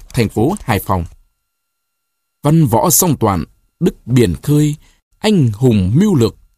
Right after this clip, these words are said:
địch cờ vơi. Việt Nam, thế giới yêu ca ngợi, biểu phối toàn dân nhớ mãi người, lãnh tụ Chí Minh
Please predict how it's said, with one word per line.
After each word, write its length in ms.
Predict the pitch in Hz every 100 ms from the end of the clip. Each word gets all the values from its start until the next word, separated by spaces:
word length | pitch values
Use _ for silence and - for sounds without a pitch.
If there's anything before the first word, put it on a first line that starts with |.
| _ _
địch 180 | - 135 - _ _
cờ 240 | 139 113 82 -
vơi. 300 | 156 160 160 _ _ _ _
Việt 140 | 151 -
Nam, 300 | 202 208 214 - - -
thế 140 | 208
giới 280 | - 165 254
yêu 240 | 240 240 -
ca 180 | 262 233
ngợi, 320 | 120 107 - - _ _ _ -
biểu 300 | 143 113 90
phối 280 | - 117 185 247
toàn 300 | 151 120 80
dân 360 | 85 185 196 196
nhớ 200 | 123 131
mãi 260 | 185 135 185
người, 360 | 120 110 76 - _ _ _ -
lãnh 220 | 98 180
tụ 240 | - 113 - _ _ -
Chí 220 | 127 190
Minh 340 | 190 190 190